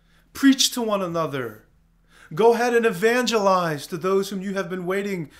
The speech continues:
for. Remind one another that God says, "I am the Lord your God." Know that no matter how much social distancing or void we have here from heaven,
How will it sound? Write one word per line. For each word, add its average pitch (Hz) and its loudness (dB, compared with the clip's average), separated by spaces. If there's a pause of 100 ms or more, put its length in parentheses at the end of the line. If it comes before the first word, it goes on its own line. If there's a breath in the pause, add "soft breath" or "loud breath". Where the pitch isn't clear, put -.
(140 loud breath)
for. 160 -2 (3750 soft breath)
Remind 185 -4
one 160 -4
another 120 -10
that 131 -12
God 175 -4
says, 165 -10
"I 170 -6
am 185 -8
the 160 -8
Lord 160 -8 (360 loud breath)
your 156 -6
God." 156 -8 (1120 soft breath)
Know 180 0
that 208 0
no 185 -2
matter 196 -2
how 202 -4
much 208 -8
social 202 -8
distancing 208 -8
or 170 -4
void 196 -4 (160 loud breath)
we 170 -6
have 180 -2
here 214 -4
from 208 -8
heaven, 208 0